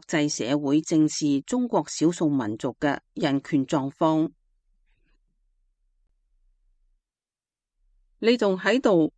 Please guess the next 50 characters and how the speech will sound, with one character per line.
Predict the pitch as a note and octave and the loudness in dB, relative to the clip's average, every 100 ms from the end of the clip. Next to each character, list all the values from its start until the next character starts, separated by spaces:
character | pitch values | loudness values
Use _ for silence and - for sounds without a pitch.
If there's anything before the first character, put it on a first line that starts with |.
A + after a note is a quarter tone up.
| _ - | _ -4
用 | G#3 G3 F#3+ | 0 0 0
嗰 | F3+ G3 | 2 2
種 | A3+ E3+ E3+ F#3 | 2 2 2 0
一 | - C4+ | -2 -2
滴 | D#3+ C3 | -2 -4
就 | - D3 | 0 0
白、 | D3 D#3 D#3 - _ _ _ | 2 0 0 -4 _ _ _
超 | - D#4+ D4+ | 2 6 8
有 | A3+ C#3+ F3 | 6 4 2
效 | - D#3 | 0 0
嘅 | D3+ D#3+ E3+ D#3 _ | 0 0 -2 -2 _
眼 | D#3 B2+ E3 | -6 -2 0
藥 | C#3+ | 0
水 | - C#3 D3+ | -2 -2 -2
咩？ | F#3+ G#3+ _ _ | -2 -6 _ _
小 | - - D#3 | -16 -4 -4
心 | F3+ A3 G#3+ | -2 -2 0
啦！ | G#3 G3 A3 _ _ | 0 -2 -6 _ _
好 | G#3 | -2
多 | A#3 B3 | 2 4
網 | A3+ E3+ F#3+ | 6 4 4
紅 | F#3 C#3 G#3 - _ | 0 0 -2 -14 _
推 | - C#4+ C4+ | 0 4 4
嘅 | G3 E3 D#3+ D#3 | 4 2 4 2
眼 | B2 | 2
藥 | E3+ | 2
水 | C#3+ - A#2+ | 0 -4 -2
裏 | E3 D3+ | 0 0
邊 | D3 F3 E3+ - _ | 2 0 -2 -4 _
都 | D4 | 4
有 | C#4+ F#3+ F3+ | 6 4 0
血 | F3+ G3 E3+ | -2 -4 -4
管 | - C#3 D3+ F3 | -2 0 0 0
收 | A3 G#3+ | -2 -2
縮 | - - | -6 -8
劑， | - G3 G3+ _ _ _ - | -6 -6 -6 _ _ _ -2
滴 | E3 F#3 E3 | 0 6 8
完 | D#3 D#3+ | 8 6
即 | C4+ | 0
刻 | - - B3 - | -4 -2 -2 -4
好 | - C#3 E3 | -6 -4 0
白 | F3+ C#3 - | 0 -2 -4
又 | C#3 C3+ | -4 -2
亮， | C#3 C3+ C#3+ _ _ | -4 -6 -12 _ _
但 | G3+ F#3+ | 2 2
長 | F3+ E3+ D3 D#3 | 0 0 0 0
期 | - D#3 D#3+ | 2 2 4
用 | F3+ F3+ | 2 0
落 | E3 | -2
去， | - G3 F3+ | -2 -2 -2